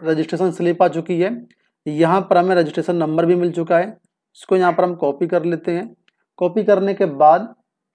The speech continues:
इसको हम, इसका रजिस्ट्रेशन स्लिप जो है प्रिंट भी कर लेते हैं। देखिए रजिस्ट्रेशन स्लिप प्रिंट हो चुकी है।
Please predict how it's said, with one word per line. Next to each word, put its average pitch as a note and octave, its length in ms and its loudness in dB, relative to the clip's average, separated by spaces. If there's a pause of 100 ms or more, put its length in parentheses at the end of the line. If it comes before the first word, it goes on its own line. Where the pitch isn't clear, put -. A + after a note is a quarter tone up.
(240)
इसको E3 240 -6
हम, G3+ 380 -6
इसका E3 260 -2
रजिस्ट्रेशन F3 420 -4
स्लिप F#3 200 -2
जो E3 140 0
है G#3 80 2
प्रिंट F3+ 340 -2
भी E3+ 160 0
कर D3+ 180 -2
लेते C3 300 -10
हैं। C3 280 -10 (1300)
देखिए F#3+ 220 2
रजिस्ट्रेशन F#3 600 2
स्लिप G3+ 320 0
प्रिंट F#3+ 240 0
हो F#3 80 2
चुकी F#3 340 -2
है। G#3 120 0